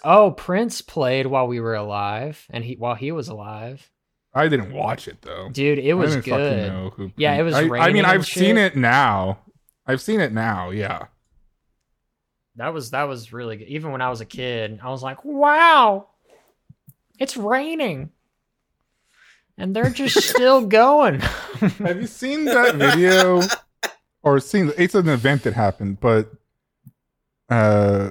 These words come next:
Speaker 2: oh, what was it? There's, I mean, there's probably a lot of videos of, of Prince absolutely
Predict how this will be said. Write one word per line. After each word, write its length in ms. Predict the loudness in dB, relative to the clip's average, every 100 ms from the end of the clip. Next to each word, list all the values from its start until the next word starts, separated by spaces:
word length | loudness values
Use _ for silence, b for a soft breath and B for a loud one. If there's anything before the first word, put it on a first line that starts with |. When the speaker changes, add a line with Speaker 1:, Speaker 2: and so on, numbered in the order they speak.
| -8 _ _ _ _ -14 -6
Speaker 2:
oh, 120 | -4
what 280 | 0 -2 -2
was 300 | -4 -4 -6
it? 220 | -8 -10 _ _ _ _ _ _ _ _ _ _ _ _ _ _ _ _ _ _ _ _ _ _ _ _ _ _ _
There's, 220 | 0 0 -4 _
I 80 | 0
mean, 120 | 2 4
there's 180 | 2
probably 260 | 4 4 4
a 60 | 6
lot 200 | 4 4
of 60 |
videos 360 | 2 2 0 -2
of, 140 | -8 _ -10
of 200 | -10 _
Prince 300 | -4 -4 -4
absolutely 580 | -8 -8 -6 -8 -6 -8